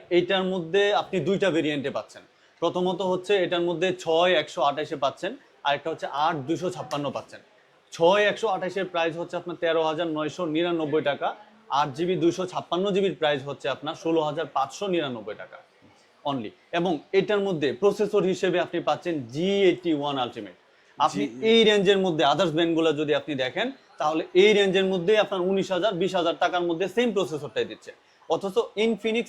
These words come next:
Speaker 1: আপনাকে দিচ্ছে মাত্র চোদ্দ হাজার থেকে সাড়ে ষোলো হাজার টাকার মধ্যে জি এইটটি ওয়ান Ultra।
Speaker 2: আচ্ছা।
Speaker 1: এবং এই ফোনটার মধ্যে আপনি পাচ্ছেন ব্যাটারি হিসেবে পাঁচ হাজার একশো ষাট এমএএইচ এর ব্যাটারি,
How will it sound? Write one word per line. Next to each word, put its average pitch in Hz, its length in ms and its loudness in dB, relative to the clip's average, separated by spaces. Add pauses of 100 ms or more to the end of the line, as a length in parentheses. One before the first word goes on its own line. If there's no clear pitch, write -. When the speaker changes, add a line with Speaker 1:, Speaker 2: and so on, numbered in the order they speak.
(120)
Speaker 1:
আপনাকে 185 300 -6
দিচ্ছে 170 340 0 (800)
মাত্র 160 340 -2 (200)
চোদ্দ 190 240 2
হাজার 185 380 2
থেকে 208 240 0
সাড়ে 185 280 2
ষোলো 208 260 2
হাজার 185 220 2
টাকার 190 200 0
মধ্যে 185 280 -2 (120)
জি 233 140 4
এইটটি 185 240 0
ওয়ান 143 260 0
Ultra। - 200 -14 (140)
Speaker 2:
আচ্ছা। 113 360 -14
Speaker 1:
এবং 185 200 -2 (120)
এই 214 240 6
ফোনটার 202 280 0
মধ্যে 190 260 0
আপনি 175 280 -2
পাচ্ছেন 170 320 0
ব্যাটারি 170 360 2
হিসেবে 185 240 -2
পাঁচ 147 280 2
হাজার 170 220 2 (160)
একশো 185 260 -6
ষাট 156 460 0
এমএএইচ 143 260 -4
এর 135 140 0
ব্যাটারি, 104 280 -8